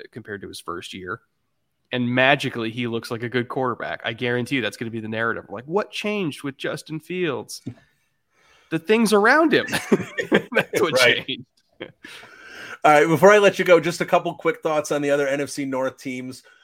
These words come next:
Speaker 2: Uh, let's start with the Detroit Lions, who I think most people will think will probably win the division this year, and that's something we haven't said much in the last thirty years. But a lot of, I like what they did Friday. A lot of people like their draft overall.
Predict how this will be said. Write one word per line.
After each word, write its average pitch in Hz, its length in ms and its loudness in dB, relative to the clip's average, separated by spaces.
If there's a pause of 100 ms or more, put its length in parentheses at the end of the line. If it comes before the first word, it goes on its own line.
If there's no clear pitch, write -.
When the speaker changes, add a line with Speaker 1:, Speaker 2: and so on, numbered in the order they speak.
(140)
Speaker 2:
Uh, 123 160 -6
let's 170 220 -6
start 214 220 -6
with 180 100 -6
the 175 80 -6
Detroit 160 360 -2
Lions, 143 360 -2
who 143 60 -6
I 139 40 -2
think 143 140 -4
most 139 240 -6
people 139 260 -8
will 127 120 -10
think 139 200 -8
will 135 120 -8
probably 123 580 -6
win 123 220 -10
the 120 80 -12
division 113 400 -10
this 110 200 -10
year, 117 120 -6
and 110 100 -6
that's 110 160 -8
something 110 300 -8
we 104 80 -12
haven't 107 260 -10
said 113 220 -8
much 107 240 -14
in 107 80 -14
the 104 60 -10
last 104 340 -12
thirty 110 260 -6
years. 135 400 -2 (420)
But 127 280 0 (400)
a 120 80 -6
lot 139 320 0
of, 175 200 -4
I 147 140 2
like 202 220 0
what 190 120 0
they 185 120 0
did 170 200 -6
Friday. 151 540 -4
A 120 60 -6
lot 127 200 -4
of 147 80 -8
people 160 240 -8
like 143 220 -4
their 139 140 -6
draft 135 420 -6
overall. 131 580 -2